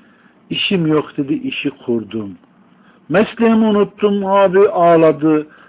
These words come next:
Patronuyla konuştum, tolerans sağladım. Birbirleriyle tanıştırdım, kaynaştırdım.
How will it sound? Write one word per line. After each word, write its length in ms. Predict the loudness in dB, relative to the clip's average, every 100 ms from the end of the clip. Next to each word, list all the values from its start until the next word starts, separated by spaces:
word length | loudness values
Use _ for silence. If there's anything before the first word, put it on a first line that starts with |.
| _ -8
Patronuyla 800 | -8 -4 0 2 2 2 0
konuştum, 560 | -4 -8 -8 -8 -12 -12 -12
tolerans 420 | -12 -10 -10 -14 -20
sağladım. 500 | -18 -18 -20 -20 -20 _ _ _ _ _ _ _ _ _ _ _ _ _ _ _
Birbirleriyle 800 | -4 -2 -2 0 0 2 2 -2
tanıştırdım, 920 | -4 -6 -6 -8 -8 -8 -6 -8 -8 -12 -12
kaynaştırdım. 1000 | -6 -6 -6 -10 -14 -12 -12 -14 -16 -16